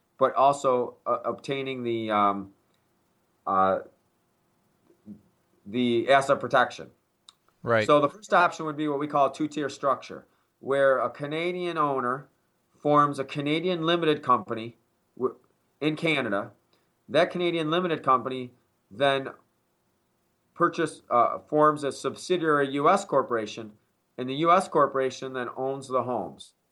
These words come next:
Speaker 1: Those, the advantage of that structure,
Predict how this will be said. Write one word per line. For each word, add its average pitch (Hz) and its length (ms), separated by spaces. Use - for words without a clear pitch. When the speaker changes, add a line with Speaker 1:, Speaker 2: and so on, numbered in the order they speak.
Speaker 1:
Those, 170 300
the 127 180
advantage 175 500
of 151 80
that 190 200
structure, 127 640